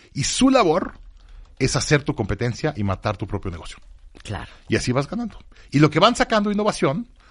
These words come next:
Speaker 1: lo vas metiendo al negocio principal.
Speaker 2: Claro, y esto aplica para todos, cuentavientes. No importa si ustedes, este, se dedican a hacer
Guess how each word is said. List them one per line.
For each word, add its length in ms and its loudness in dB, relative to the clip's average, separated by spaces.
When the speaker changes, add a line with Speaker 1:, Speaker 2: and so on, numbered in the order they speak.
Speaker 1:
lo 120 -2
vas 140 2
metiendo 380 -2
al 60 0
negocio 260 -8
principal. 340 -10
Speaker 2:
Claro, 240 4
y 160 -4
esto 140 -4
aplica 280 -2
para 200 -6
todos, 300 2
cuentavientes. 580 -2
No 80 4
importa 360 0
si 140 -6
ustedes, 640 -2
este, 580 -8
se 140 -4
dedican 320 -2
a 40 -2
hacer 320 -4